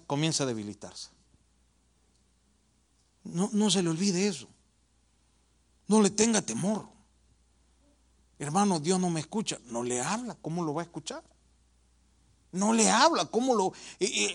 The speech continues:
eh, o-, otra cosa, hermano, yo, yo he tratado de, de leer la Biblia, pero no la entiendo. Si no la lee adecuadamente, ¿cómo la va a entender? ¿Cómo la va a entender? ¿Cómo la va a comprender?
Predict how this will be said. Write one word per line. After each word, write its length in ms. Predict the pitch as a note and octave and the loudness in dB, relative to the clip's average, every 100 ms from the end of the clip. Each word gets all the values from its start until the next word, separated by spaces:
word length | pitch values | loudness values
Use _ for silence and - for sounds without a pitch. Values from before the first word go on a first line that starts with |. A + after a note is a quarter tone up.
| G#3 | 0
eh, 80 | G3 | 2
o-, 140 | G#3+ A3 | 0 4
otra 200 | G3+ G#3+ | 4 4
cosa, 260 | C4 G3+ F#3 - - | 4 4 4 -6 0
hermano, 360 | F#3+ G3+ A#3+ | 4 6 4
yo, 200 | G#3 E3+ | 4 0
yo 280 | G3+ D3+ A3+ | 0 2 6
he 180 | A#3 G#3+ | 8 6
tratado 540 | - F#3+ - B3 A3+ | 2 -4 4 6 6
de, 120 | F#3+ - - - | 4 0 -8 -2
de 120 | F3+ | 0
leer 260 | F3 G#3 A3+ | 4 4 4
la 80 | G3+ | 4
Biblia, 240 | B3+ A3 | 4 2
pero 220 | - F3+ | 0 0
no 100 | G3 | 2
la 80 | A3 | 0
entiendo. 320 | F#3+ A#3 G#3+ | 2 0 2
Si 160 | - E3+ | -2 -2
no 160 | E3 | -2
la 140 | G#3 F#3+ | 0 0
lee 240 | F#3 A#3 | 2 4
adecuadamente, 920 | G#3+ E3+ E3 F#3+ G#3 G3 B3 - E3 | 2 0 -4 -2 0 0 0 -2 -6
¿cómo 240 | - A#3 G3 | -4 -4 -2
la 80 | |
va 60 | F#3+ | -2
a 20 | |
entender? 420 | G3 F3+ F#3 D4+ - _ _ _ _ _ _ _ _ _ _ _ _ _ _ _ _ _ _ _ _ _ | -4 -8 -10 -14 -20 _ _ _ _ _ _ _ _ _ _ _ _ _ _ _ _ _ _ _ _ _
¿Cómo 260 | G#3+ C4 | 2 4
la 100 | B3 | 4
va 80 | E3+ | 4
a 20 | |
entender? 340 | B3+ G#3 A3 A#3+ | 4 4 4 2
¿Cómo 160 | A3+ | 2
la 80 | C4+ | 2
va 80 | A#3 | 2
a 80 | A#3+ | 2
comprender? 580 | G3+ C#3+ C3+ F3 F#4 | 0 0 -4 -4 -10